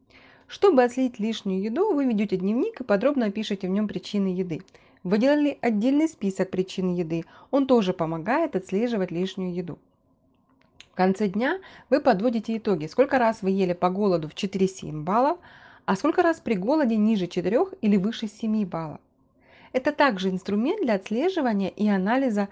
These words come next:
всей лишней еды. И здесь я хочу еще раз вам напомнить, как важно делать все записи во время еды и быть максимально честными с собой. Честно записывать причины еды.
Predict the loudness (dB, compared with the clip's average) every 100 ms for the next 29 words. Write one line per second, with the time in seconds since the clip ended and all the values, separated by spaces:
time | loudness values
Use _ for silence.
0 | -10 _ -16 -4 0 2 0 0 -4 -4
1 | -6 -8 -14 _ _ _ _ _ _ _
2 | _ 0 6 6 6 0 -4 0 0 0
3 | -4 -2 -2 -4 -4 -2 0 0 2 0
4 | -2 0 2 2 0 -2 0 -2 -4 -2
5 | -2 -2 -8 -8 -6 -2 -2 -2 -4 -2
6 | -4 -4 -14 -20 -6 0 2 2 0 -2
7 | -2 0 2 4 4 4 2 0 -8 -18
8 | -6 0 0 0 -2 -2 -4 -6 -4 -6
9 | -10 -20 -20 _ -2 0 2 2 0 -2
10 | -4 -2 -2 -2 -4 -6 -6 -2 0 2
11 | 0 -2 -4 -8